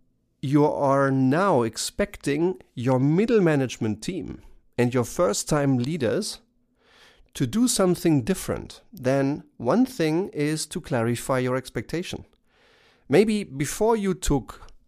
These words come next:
the helmet, before you took responsibility, maybe in the last couple of years, it was enough if leaders did what they were told.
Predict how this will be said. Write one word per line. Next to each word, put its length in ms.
the 100
helmet, 440
before 340
you 120
took 260
responsibility, 1000
maybe 360
in 220
the 80
last 480
couple 280
of 160
years, 440
it 120
was 220
enough 760
if 180
leaders 680
did 360
what 280
they 160
were 160
told. 640